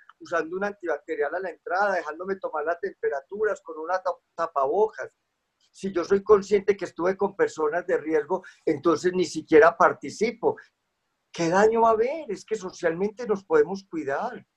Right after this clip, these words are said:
Esto ya es un problema de autocuidado, pero para yo cuidar y cuidar de los demás,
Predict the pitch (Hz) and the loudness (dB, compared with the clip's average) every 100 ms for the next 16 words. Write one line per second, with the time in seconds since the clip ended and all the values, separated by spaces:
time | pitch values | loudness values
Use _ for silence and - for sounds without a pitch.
0 | _ _ _ 147 - 180 202 196 214 214 | _ _ _ -16 -10 2 2 2 4 6
1 | 214 214 220 165 - 143 - 127 123 180 | 8 8 6 6 0 -8 -8 -10 -2 0
2 | 240 170 - _ _ 165 151 156 151 147 | 0 -2 -8 _ _ -6 -6 -2 -2 -2
3 | 180 - _ _ _ _ _ _ _ _ | -6 -8 _ _ _ _ _ _ _ _
4 | 196 196 196 175 156 151 151 143 135 175 | -10 0 4 4 4 -4 0 0 0 -10
5 | 170 143 151 180 - | -6 -6 -4 -6 -8